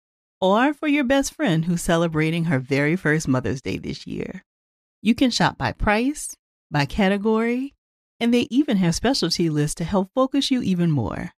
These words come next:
like a list for the mom who has it all and a list of items that are already wrapped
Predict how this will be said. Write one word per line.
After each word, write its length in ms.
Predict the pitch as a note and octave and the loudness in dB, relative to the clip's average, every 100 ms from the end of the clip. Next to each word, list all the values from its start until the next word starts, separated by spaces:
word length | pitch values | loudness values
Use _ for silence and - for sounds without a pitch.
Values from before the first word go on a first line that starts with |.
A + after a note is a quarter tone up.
| _ _ _ _ | _ _ _ _
like 220 | E3+ E3 | 0 2
a 40 | D#3+ | 2
list 480 | D#3 F3 D#4 - - | 4 4 2 -2 -4
for 120 | F3+ | 0
the 100 | D#3+ | 2
mom 400 | C#3+ D3+ F#3 G#3 | 2 2 2 2
who 140 | F#3 | 2
has 320 | D#3 F3 F#3 | 0 0 2
it 80 | G#3 | 2
all 420 | F#3+ G3 A3 B3 - _ _ _ - | 2 0 -2 -4 -10 _ _ _ 0
and 240 | A#3+ E4+ | 2 4
a 80 | F#4 | 2
list 280 | D#4 D#4+ D#4 | 2 2 0
of 120 | D4 | 0
items 340 | - A#3 A#3+ G#3 | 2 2 2 2
that 160 | D#3 | 2
are 140 | C#3 - | 2 0
already 440 | D#3 A3+ C4 C4 | 0 0 2 0
wrapped 460 | A#3 A3 A3+ - | 2 2 0 -2